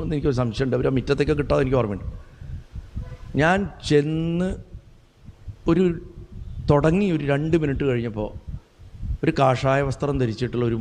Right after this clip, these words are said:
മധ്യവയസ്സുള്ളൊരു നല്ല ദീർഘകായനായിട്ടുള്ള ഒരാൾ, അയാൾ എങ്ങനെ ഒരു സിക്സ് ഫീറ്റ് ഉണ്ട്, നല്ല വലിയ ചുമലുകളും ഒക്കെയുള്ള ഒരു ഗംഭീരനായിട്ടൊരാൾ,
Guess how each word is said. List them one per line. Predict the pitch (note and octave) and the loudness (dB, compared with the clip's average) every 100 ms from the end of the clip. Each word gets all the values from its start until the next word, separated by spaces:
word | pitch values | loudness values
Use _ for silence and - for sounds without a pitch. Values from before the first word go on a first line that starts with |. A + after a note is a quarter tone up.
| A#2 | 0
മധ്യവയസ്സുള്ളൊരു | A2+ G#2+ D3 D3+ C#3+ D#3 C#3 B2 G#2+ | 0 2 4 4 2 -2 -2 -2 -2
നല്ല | A2 A#2+ C#3 A2 | -4 0 0 0
ദീർഘകായനായിട്ടുള്ള | A2 A2+ A2+ C3 C#3 C#3+ C#3+ C#3 C3 A#2 A2+ | -2 -2 0 2 4 4 2 0 -2 -2 -2
ഒരാൾ, | G2 F2+ - - - - - - - - - - - - - - - - | -2 -4 -6 -12 -14 -14 -14 -16 -14 -8 -4 -4 -8 -12 -4 -4 -4 2
അയാൾ | D3 D3 | 4 4
എങ്ങനെ | D#3 E3 F3 F3+ E3+ | 4 2 4 4 4
ഒരു | C#3+ | 2
സിക്സ് | C3 - - | 0 -2 0
ഫീറ്റ് | C#3 - | 0 0
ഉണ്ട്, | A2 - - - - - - - - - - - - - - - | -2 -4 -6 -8 -8 -12 -16 -14 -14 -14 -14 -10 -10 -8 -6 -2
നല്ല | A#2 D3 E3+ A#2 | 2 4 4 4
വലിയ | B2+ C3+ D#3 E3+ E3 | 2 2 0 0 2
ചുമലുകളും | C3 B2 C3 C#3+ D3 C#3 E2 - - - - | 2 2 4 4 2 0 -4 -10 -10 -10 -6
ഒക്കെയുള്ള | A2+ C3+ D3 C#3 C#3 | -4 -2 -2 0 0
ഒരു | B2+ | 0
ഗംഭീരനായിട്ടൊരാൾ, | G#2+ B2 C3 D3+ D3+ C#3 A#2+ G#2+ F#2+ | 0 2 4 4 4 2 -2 -2 -4